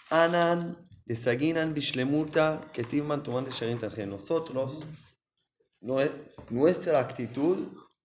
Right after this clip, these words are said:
es ir con confianza, somos completos. Somos, cuando creemos en alguien, vamos con confianza. Entonces, la bendición de nosotros es Tumat Yesharim Tanhem. La confianza que tiene un justo,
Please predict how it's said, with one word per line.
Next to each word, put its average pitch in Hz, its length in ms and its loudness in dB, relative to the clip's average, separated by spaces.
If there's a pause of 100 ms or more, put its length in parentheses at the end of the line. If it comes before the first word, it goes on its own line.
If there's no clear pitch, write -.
(320)
es 135 340 -4
ir 165 200 -4
con 127 160 -4
confianza, 110 640 -6 (340)
somos 113 180 -2
completos. 123 800 -4 (1400)
Somos, 139 480 -4
cuando 120 340 -2
creemos 139 420 -4
en 127 280 -6
alguien, 156 580 -4 (500)
vamos 147 280 0
con 120 140 -2
confianza. 107 600 -4 (520)
Entonces, 185 800 -2 (520)
la 107 200 2 (100)
bendición 113 500 0
de 160 80 0
nosotros 165 500 0
es 151 120 -4
Tumat 170 280 0
Yesharim 160 380 -2
Tanhem. 127 500 -2 (280)
La 113 140 -6
confianza 143 680 -2
que 123 120 -4
tiene 139 280 -4
un 135 220 -4
justo, 185 800 -4